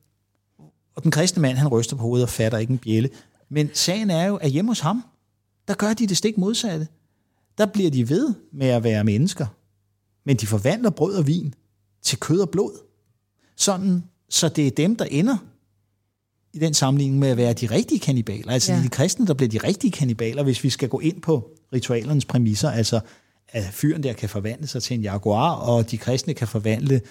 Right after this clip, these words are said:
Speaker 1: brød og vin til kød og blod, ikke?
Speaker 2: Mm.
Speaker 1: Sådan noget, det, øh, det er jo altså sjovt, ikke?
Speaker 2: Mm.
Speaker 1: Og, og det, og det peger på en helt central ting for de her, den her type samfund,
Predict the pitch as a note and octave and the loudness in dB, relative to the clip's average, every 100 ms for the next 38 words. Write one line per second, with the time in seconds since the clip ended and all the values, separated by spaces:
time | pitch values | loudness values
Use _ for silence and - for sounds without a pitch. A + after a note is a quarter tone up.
0 | - _ - A#2+ - C3 A2+ C#3+ A#2 B2 | -14 _ 0 0 2 0 0 -2 -4 -4
1 | G2 - _ G#2+ G#2+ A#2 F#2+ G2+ C#3+ F3+ | -4 -6 _ -4 -2 -4 -6 -8 -14 -16
2 | _ G3 F3+ D#3+ D#3 _ _ - - - | _ -8 -6 -8 -12 _ _ -20 -20 -12
3 | - G3+ A3+ F#3+ - G#3+ A3+ F#3 D3+ B2 | -4 0 0 0 0 0 0 2 2 0
4 | G2+ - E3 G#3 A#2+ - - B2 G3+ A3 | -2 -2 -2 -2 -4 -6 -2 -2 -2 -8
5 | F#3+ F3+ E3 E3+ C#3+ - D#3 F3+ - D#3 | -8 -10 -4 -2 0 -2 -4 -4 -4 -2
6 | C#3 E3+ C#3+ E3 A3 F#3+ D#3 - A3+ A3+ | 0 0 0 0 0 0 0 0 -2 0
7 | - E3+ - D#3+ D#3+ E3+ F#3 - D3+ D3+ | 0 0 0 -4 -2 -4 -4 -10 -12 -8
8 | E3 B2+ B2+ D3+ D#3+ - C#3 - A#2+ B2 | -6 -4 -2 0 -2 0 0 2 2 2
9 | D3+ | 0